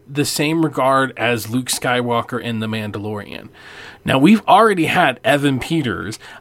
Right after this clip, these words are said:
a guy from the frickin' Fox, um, uh, universe or whatever. So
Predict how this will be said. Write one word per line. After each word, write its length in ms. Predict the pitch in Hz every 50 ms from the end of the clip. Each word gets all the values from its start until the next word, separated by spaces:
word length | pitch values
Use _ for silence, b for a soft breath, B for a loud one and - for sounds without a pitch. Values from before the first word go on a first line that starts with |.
| B
a 100 | - 135
guy 380 | 127 117 151 147 143 160 160 156
from 260 | 156 - 160 143 131
the 60 | 127 120
frickin' 440 | - - 160 147 - 139 123 113
Fox, 920 | - - - - - 147 175 208 185 151 - - - - - - - - - _ _ -
um, 500 | 135 135 127 123 120 113 107 110 107 b b b b b b b b b b b b b _ _ _ -
uh, 180 | 131 120 113 113
universe 580 | 107 110 135 135 127 117 110 117 120 123 - -
or 60 | 127
whatever. 560 | 117 120 110 107 107 107 104 101 104 110 - -
So 720 | - - - - - 165 143 135 127 120 120 117 117